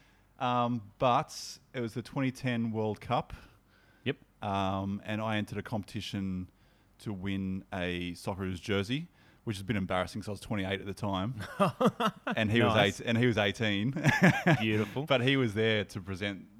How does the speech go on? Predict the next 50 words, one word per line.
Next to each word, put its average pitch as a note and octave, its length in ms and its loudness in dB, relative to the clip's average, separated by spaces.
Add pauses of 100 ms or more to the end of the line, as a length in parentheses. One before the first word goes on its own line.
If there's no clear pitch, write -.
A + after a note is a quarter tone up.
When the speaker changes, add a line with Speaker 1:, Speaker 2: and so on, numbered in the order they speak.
(240)
Speaker 1:
well, G2+ 240 0 (120)
to, G2+ 300 -4
to, - 200 -12
at G#2 80 -2
a, F#2+ 180 -4 (140)
some G#2+ 180 -8
kind F#2 160 -4
of F2 60 -8
function F#2+ 420 -6
before F#2 300 -6
they F#2 80 -4
left F2+ 300 -8
to F#2+ 60 -12
go F#2 180 -4
to F2+ 40 -10
the F2 320 -8 (120)
World G2 200 -8
Cup, F#2 440 -6
and, F#2 340 -4
um, E2+ 440 -6 (720)
yeah, G#2 300 4
I F#2 240 2 (220)
shook G#2+ 180 -6
his F#2+ 140 -6
hand, A2+ 340 -2 (140)
meeting G2+ 320 -2
minds. A2+ 500 -4 (680)
Speaker 2:
Yeah, A#2 420 2
he's, G2+ 240 -12 (160)
oh, B2+ 220 0
nice, G#2+ 460 -4
nice A2+ 180 -2
to - 80 -10
Speaker 1:
Ten A2 100 4
Speaker 2:
meet. G2+ 60 4
Speaker 1:
years F#2+ 140 0
younger G#2+ 360 0
than G#2 120 -4
me, B2 120 -2
but, G2 200 -4 (180)
you G#2+ 80 -6
know. A2 160 -4 (540)
Speaker 2:
Yeah, B2 200 4 (240)
and, A2+ 240 -2
uh, C#3 200 2
you E3 120 -2
know, E2+ 180 -6
some A#2+ 240 -2
would G#2 140 -6
say F#2 280 -2